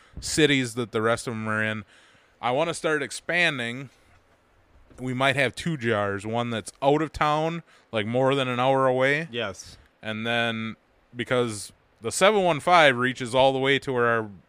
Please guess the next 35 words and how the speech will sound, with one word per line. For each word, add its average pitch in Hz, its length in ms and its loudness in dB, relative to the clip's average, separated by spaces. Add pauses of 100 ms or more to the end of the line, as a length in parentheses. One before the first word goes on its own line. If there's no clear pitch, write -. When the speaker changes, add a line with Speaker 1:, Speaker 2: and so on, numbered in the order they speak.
Speaker 1:
buddy 135 220 0
lives 123 360 -4
in 110 280 -8
River 117 220 -2
Falls, 123 640 -2 (400)
which 107 200 -6
is 107 120 -8
a 92 60 -12
three-hour 104 480 -2
drive. 101 520 -4
Speaker 2:
<laughs> - 60 -20
And 151 460 4
Speaker 1:
It, 156 200 2
Speaker 2:
it, 156 100 -6 (100)
Speaker 1:
it 160 160 4
Speaker 2:
it 165 40 4
Speaker 1:
reaches 185 220 6
Speaker 2:
turns 185 220 6
Speaker 1:
all 185 160 12
Speaker 2:
out 190 80 8
Speaker 1:
the 185 60 4
way 180 160 6
up 180 160 4
to - 220 0
Ashland 165 640 0
and 123 220 -6
Eagle 151 360 -4
Speaker 2:
Yeah. 135 200 8
Speaker 1:
River 147 300 2
and 110 440 -6
Hurley 143 760 -2
and 107 340 -8 (360)
so 135 180 -6
we 143 140 -4
could, 143 200 -2